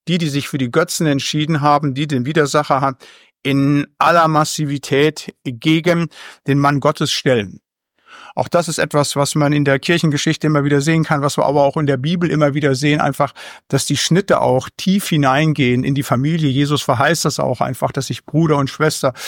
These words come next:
dass sich das Kind vom Vater und umgekehrt trennen wird. Einfach, wenn es dann zum Schnitt kommt, wenn der Widersacher einfordert und wenn er dann die Seinen aufruft,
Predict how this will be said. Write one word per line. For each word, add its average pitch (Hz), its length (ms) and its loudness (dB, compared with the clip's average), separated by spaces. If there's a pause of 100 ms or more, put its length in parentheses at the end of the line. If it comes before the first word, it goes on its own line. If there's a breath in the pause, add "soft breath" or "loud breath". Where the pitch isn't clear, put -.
(260 loud breath)
dass - 120 -6
sich 139 140 0
das - 200 -2
Kind 170 220 0
vom 139 160 0
Vater 165 360 2
und 143 80 0
umgekehrt 151 500 0 (400 loud breath)
trennen 165 400 0
wird. 151 220 0
Einfach, 147 440 0 (300 loud breath)
wenn 147 140 2
es 170 120 0
dann 156 140 0
zum 143 140 -4
Schnitt 165 240 -2
kommt, 151 520 -2
wenn 156 220 2
der 143 200 2
Widersacher 147 600 0
einfordert 139 680 0
und 131 160 -2
wenn 143 140 0
er 135 100 2
dann 139 200 0
die 139 80 -4
Seinen 143 420 2
aufruft, 139 500 0